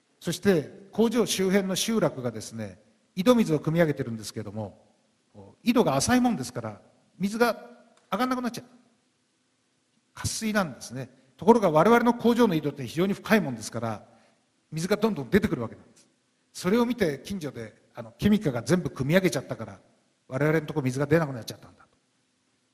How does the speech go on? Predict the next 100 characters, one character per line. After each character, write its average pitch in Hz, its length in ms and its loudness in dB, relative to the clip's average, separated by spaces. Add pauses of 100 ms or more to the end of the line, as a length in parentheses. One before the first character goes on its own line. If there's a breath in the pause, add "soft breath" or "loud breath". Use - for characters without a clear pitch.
(320)
い 127 100 -4
う 127 60 0
こ 123 120 -4
と 117 120 -4
で、 113 80 -4
あ 117 140 -2
ら 214 100 8
ぬ 147 360 2
疑 139 340 4
い 135 40 6
を 135 60 2
か 131 140 -4
け 135 100 2
ら 131 80 2
れ 131 80 0
ま 123 100 -2
し - 100 -8
て 113 100 -12
で 92 80 -14
す - 100 -18
ね、 - 160 -20 (320 soft breath)
ま 180 120 6
あ、 - 20 4
そ - 160 -2
れ 202 80 6
は 208 100 8
全 190 180 6
然 196 160 4
違 - 120 2
う 208 80 10
ん - 20 2
で 160 60 -4
す。 - 120 -12
井 190 80 -2
戸 190 120 6
の 156 80 -4
深 220 160 0
さ 214 100 -6
が 170 60 -6
違 160 240 0
う 160 40 -2
か 147 100 -4
ら 120 100 -4
で 107 80 -12
す - 100 -14
と 120 80 -12
い 113 100 -4
う 110 60 -8
こ 117 100 -8
と 117 320 -4 (380 loud breath)
を 113 400 -4
説 - 260 -8
明 165 140 6
す 160 140 -2
る 160 80 -6
と 135 120 -2
同 139 220 4
時 135 140 -2
に 131 60 -4
で 110 100 -8
す - 100 -12
ね、 101 260 -10
飲 185 200 4
料 214 160 8
水 135 240 -2
を 110 60 -4
提 135 160 -2
供 131 120 -2
し - 100 -12
ま 110 100 -12
す - 100 -16
と。 - 80 -20 (460)
で、 165 40 0
我 165 160 8
々、 196 340 6 (320)
深 - 280 -12
く - 40 -10
か 302 80 4
ら - 80 0
汲 - 140 -8
み 160 80 4
上 190 80 8
げ 180 60 -2
て 151 100 -4
る 127 80 -2
と - 60 -14
言 123 80 -10
っ - 20 -18
て - 80 -4
も 120 100 -8
工 180 200 0
業 190 100 8
用 196 80 8
水 151 180 -4
な 117 100 -8
ん 110 60 -10
で 107 120 -16
で 95 100 -16
す - 100 -14
ね、 104 220 -10